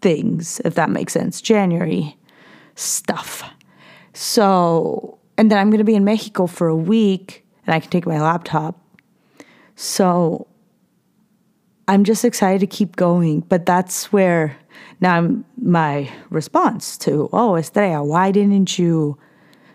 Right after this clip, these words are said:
make a podcast episode last week?" Well, this is why. After finally grabbing my spark with chapter three and all that fun stuff, wait, not chapter three, draft three, and fully writing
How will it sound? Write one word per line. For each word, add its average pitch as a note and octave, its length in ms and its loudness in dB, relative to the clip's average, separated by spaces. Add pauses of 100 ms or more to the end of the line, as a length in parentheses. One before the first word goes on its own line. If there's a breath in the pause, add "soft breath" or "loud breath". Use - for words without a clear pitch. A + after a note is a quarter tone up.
(480 soft breath)
make F#3 440 0
a G3 40 2
podcast F#3+ 540 0
episode E3+ 380 -2
last E3+ 240 -2
week?" F3 220 -6
Well, F3 280 2 (480)
this F3+ 240 0
is C#3+ 120 -2
why. C#3+ 280 -6 (580 loud breath)
After G#3 280 2
finally B3 1080 2 (100)
grabbing F#3+ 480 2
my F#3 120 2
spark E3+ 480 -4
with F3 120 0
chapter F3 420 -4
three F3+ 500 -2 (640 soft breath)
and F3+ 160 2
all E3+ 120 2
that F#3+ 200 0
fun F3+ 280 2
stuff, E3+ 300 -2
wait, F#3+ 180 2
not G3 180 2
chapter G3 320 0
three, E3 320 -2
draft F3+ 640 0
three, D#3+ 440 0
and D3+ 240 -2
fully G3 520 0
writing F3 600 0